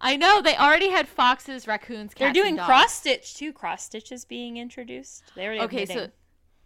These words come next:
Speaker 1: they already have knitting, but I, they're introducing cross stitching. Um, I
Speaker 2: Farm
Speaker 1: am
Speaker 2: stand.
Speaker 1: so excited for this. Now they're, they are not introducing horses, which is sad because horses is something that was in The Sims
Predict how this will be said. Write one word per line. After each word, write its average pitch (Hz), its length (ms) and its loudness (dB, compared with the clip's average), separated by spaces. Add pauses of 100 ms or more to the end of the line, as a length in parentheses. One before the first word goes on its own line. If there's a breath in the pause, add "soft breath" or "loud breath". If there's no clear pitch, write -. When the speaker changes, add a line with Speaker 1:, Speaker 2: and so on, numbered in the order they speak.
(120)
Speaker 1:
they 214 200 -4
already 233 220 -4
have 247 140 -6
knitting, 220 340 -8
but 190 260 -10
I, 185 220 -10 (220)
they're 208 160 -8
introducing 185 500 -18
cross 349 420 -6
stitching. 277 920 -10
Um, 208 500 -8 (440 soft breath)
I 247 460 2
Speaker 2:
Farm 202 220 -2
Speaker 1:
am 190 40 -10
Speaker 2:
stand. 202 560 -18 (220)
Speaker 1:
so 247 680 4 (100)
excited 214 1000 -4
for 269 120 -10
this. 262 200 -8
Now 233 180 -2
they're, 226 260 -8 (340)
they 220 220 -8 (240)
are 220 140 -8
not 214 240 -6
introducing 240 480 -14
horses, 220 420 -12
which 208 160 -14
is 202 80 -20
sad 185 280 -4
because 196 300 -18
horses 196 440 -16
is 214 160 -14
something 220 420 -14
that 185 120 -14
was 196 140 -18
in 185 140 -18
The 185 80 -16
Sims 185 640 -18